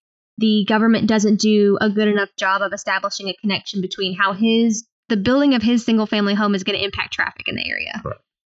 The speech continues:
Speaker 1: And then number two is a federal argument, and he argues that this fee violates the takings clause of the Fifth Amendment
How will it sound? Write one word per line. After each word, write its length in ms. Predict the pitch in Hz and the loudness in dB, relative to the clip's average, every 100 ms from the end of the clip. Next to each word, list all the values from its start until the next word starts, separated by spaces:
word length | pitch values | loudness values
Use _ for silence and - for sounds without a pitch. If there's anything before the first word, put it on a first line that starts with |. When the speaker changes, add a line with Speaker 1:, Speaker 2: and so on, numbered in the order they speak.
| _ - | _ 0
Speaker 1:
And 120 | 226 | 4
then 120 | 233 | 6
number 200 | 220 202 | 4 4
two 320 | 214 330 359 349 | 2 2 2 4
is 160 | 226 | 2
a 120 | 202 196 | 2 0
federal 340 | - 359 359 | 0 2 2
argument, 580 | - 190 180 180 143 - - | 2 0 0 0 -2 -8 -6
and 100 | 202 | -6
he 240 | 202 311 330 | -2 -2 0
argues 440 | 208 208 208 202 | 0 2 2 2
that 360 | 196 185 - - - | 0 -2 -2 -8 -10
this 420 | 190 226 233 - _ _ | -2 0 0 -4 _ _
fee 240 | 254 247 202 | 2 4 4
violates 520 | 208 208 208 190 - | 2 2 0 -2 -4
the 100 | 185 | -6
takings 460 | - 320 330 262 | -2 0 2 2
clause 500 | - - 185 180 185 - | 0 -2 2 2 0 0
of 100 | 208 | 0
the 100 | 196 | 0
Fifth 220 | 196 233 | 0 2
Amendment 580 | 247 202 175 175 180 - | 4 4 4 0 -2 -10